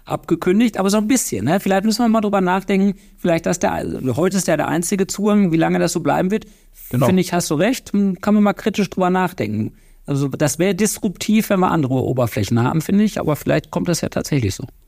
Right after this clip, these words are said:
Speaker 2: Vor allen Dingen ergänzend halt erstmal, ne? Das wird ja nicht über Nacht passieren, ab morgen sind alle Handys weg.
Speaker 1: Nee.
Speaker 2: War ja auch nicht so mit der Tageszeitung, ne? Ab morgen waren auch nicht alle Tageszeitungen weg, die gibt's ja immer noch.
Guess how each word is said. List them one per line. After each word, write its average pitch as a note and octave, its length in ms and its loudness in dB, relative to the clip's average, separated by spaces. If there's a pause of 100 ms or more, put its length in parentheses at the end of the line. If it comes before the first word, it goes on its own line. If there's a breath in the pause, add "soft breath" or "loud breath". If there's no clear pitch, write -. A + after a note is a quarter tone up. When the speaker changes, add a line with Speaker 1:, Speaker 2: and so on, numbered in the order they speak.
(240)
Speaker 2:
Vor C3 220 -2
allen C3 100 2
Dingen C3+ 120 0
ergänzend A#2 500 -2
halt F#2 160 -2
erstmal, F2 300 -2
ne? A#2 140 0
Das A#2+ 140 -4
wird G#2+ 120 -4
ja G#2+ 80 0
nicht G#2+ 180 0
über F#2+ 140 -2
Nacht G2 260 -2
passieren, A#2+ 480 -2
ab F#2+ 140 -8
morgen G#2 200 0
sind G2+ 120 -2
alle F#2 160 -2
Handys A2 320 -2
weg. A#2+ 260 -4 (220)
Speaker 1:
Nee. C3 260 0
Speaker 2:
War G2+ 80 0
ja B2 140 2
auch A#2+ 100 0
nicht A#2+ 160 0
so B2+ 80 -2
mit A#2+ 100 2
der A2+ 100 0
Tageszeitung, B2+ 600 -2
ne? C3 160 2
Ab G#2+ 100 -4
morgen A2+ 280 0
waren A2+ 100 2
auch A2+ 100 0
nicht A#2+ 120 2
alle G#2+ 140 0
Tageszeitungen B2 540 0
weg, D3 120 -4
die - 100 -10
gibt's A#2+ 160 -10
ja F2 80 -2
immer F#2 160 -2
noch. F#3 240 -4